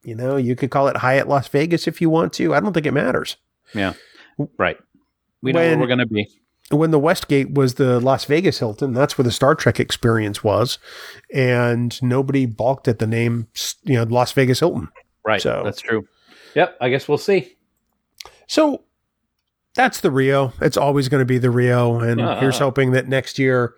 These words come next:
Speaker 1: whatever name it carries, be it Rio or something else, that, uh, things are improved for everybody.
Speaker 2: Right.
Speaker 1: Let's get to the con itself, and let's talk about it first as vendors. Um, I,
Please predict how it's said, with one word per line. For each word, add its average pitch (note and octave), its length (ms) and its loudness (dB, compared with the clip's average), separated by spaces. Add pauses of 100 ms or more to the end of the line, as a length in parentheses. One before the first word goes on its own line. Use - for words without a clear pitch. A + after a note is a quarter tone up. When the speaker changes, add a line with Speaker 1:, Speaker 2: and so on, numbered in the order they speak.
(380)
Speaker 1:
whatever C3+ 380 2
name C3 280 2
it - 100 -8
carries, A#2+ 560 0
be A#2+ 220 0
it - 80 -4
Rio B2+ 260 2
or A2+ 140 2
something A#2+ 280 0
else, A#2 300 0
that, A2 340 -4 (440)
uh, A#2+ 140 -8
things C#3+ 340 0
are B2+ 100 2
improved A#2 440 0
for - 200 -4
everybody. A2+ 600 -2 (480)
Speaker 2:
Right. F#2+ 200 -2 (720)
Speaker 1:
Let's G3+ 360 0
get E3+ 380 0
to D#3 260 2
the C#3+ 80 4
con C3 420 2
itself, A#2 500 0
and A#2 120 0
let's D3+ 160 0
talk D3+ 260 -2
about C3 240 2
it - 80 -4
first B2+ 400 -2
as A2+ 160 2
vendors. G#2+ 840 -4 (1500)
Um, A2+ 560 2 (400)
I, B3 560 -2